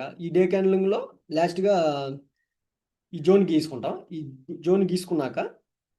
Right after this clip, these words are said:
ఈ జోన్, ఎంటైర్ జోన్‌ని బ్రేక్ చేసి కిందకు వచ్చింది. ఈ ఎంటైర్ జోన్ బ్రేక్ చేసి కిందకు వచ్చినప్పుడే వ్యాలిడ్. ఇంకా అన్-, అంతే,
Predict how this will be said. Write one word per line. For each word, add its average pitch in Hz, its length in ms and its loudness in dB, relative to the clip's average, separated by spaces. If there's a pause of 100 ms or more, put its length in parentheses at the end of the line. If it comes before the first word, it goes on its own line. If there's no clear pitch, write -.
(440)
ఈ 151 120 -8
జోన్, 180 300 2
ఎంటైర్ 170 380 2
జోన్‌ని 180 280 6
బ్రేక్ 160 260 0
చేసి 139 320 -6
కిందకు 156 260 -2
వచ్చింది. 113 280 -8 (140)
ఈ 156 180 -4
ఎంటైర్ 160 320 0
జోన్ 170 300 2
బ్రేక్ 156 260 -2
చేసి 160 200 -4
కిందకు 156 260 -2
వచ్చినప్పుడే 139 580 -6 (560)
వ్యాలిడ్. 151 280 -2 (100)
ఇంకా 147 180 -6
అన్-, 170 260 -2
అంతే, 156 280 -2